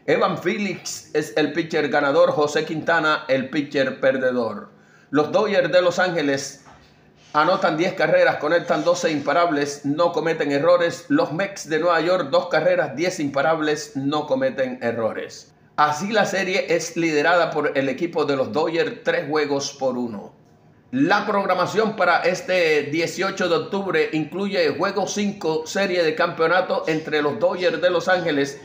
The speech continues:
y los Mets de Nueva York, partido programado para las cinco y ocho horas del este de Estados Unidos. Flaherty será el lanzador de los Dodgers, mientras que Peterson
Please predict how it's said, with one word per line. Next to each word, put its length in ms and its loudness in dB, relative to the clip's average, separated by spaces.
y 100 2
los 200 0
Mets 360 -4
de 100 0
Nueva 220 2
York, 300 2
partido 520 -2
programado 640 2
para 240 2
las 160 0
cinco 420 -2
y 140 0
ocho 440 0
horas 280 2
del 160 0
este 540 0
de 120 -4
Estados 580 -2
Unidos. 600 -6
Flaherty 640 0
será 360 2
el 160 0
lanzador 540 2
de 120 0
los 160 0
Dodgers, 360 -2
mientras 400 -4
que 120 -2
Peterson 720 -4